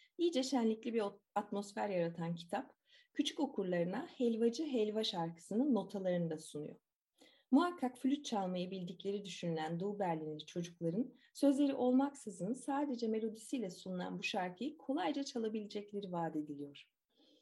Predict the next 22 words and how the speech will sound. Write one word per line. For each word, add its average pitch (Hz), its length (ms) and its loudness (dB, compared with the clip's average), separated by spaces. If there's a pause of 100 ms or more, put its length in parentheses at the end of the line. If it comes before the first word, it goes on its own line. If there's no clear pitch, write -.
(260)
Daha 370 200 4
önceki 262 300 4
sayfalarda 185 840 0
cevizli 220 460 2
kuru 214 260 0
incir 170 600 0
ve 202 140 0
lokum 233 300 2
tariflerinin 208 720 -2
de 175 60 -4
yer 175 200 -4
aldığı 170 380 -6
düşünülürse, 202 800 -6 (320)
Türkiye'nin 233 520 0
turistik 226 580 -4
ve 214 120 -2
tatlı 214 280 -4
yönlerinin 196 560 -2
de 185 60 -2
öne 196 220 -2
çıkarıldığı 175 560 -4
söylenebilir. 170 800 -2